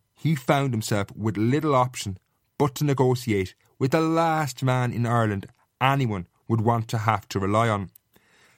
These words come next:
Tiernan O'Rourke, the King of Breffni. Breffni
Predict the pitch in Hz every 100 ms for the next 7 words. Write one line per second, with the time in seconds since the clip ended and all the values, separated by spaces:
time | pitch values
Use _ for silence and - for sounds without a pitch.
0 | _ - 147 151 156 151 120 107 - -
1 | _ _ - 123 - 120 113 120 113 -
2 | 104 92 _ _ _ _ _ _ _ _
3 | - 151 160 123 110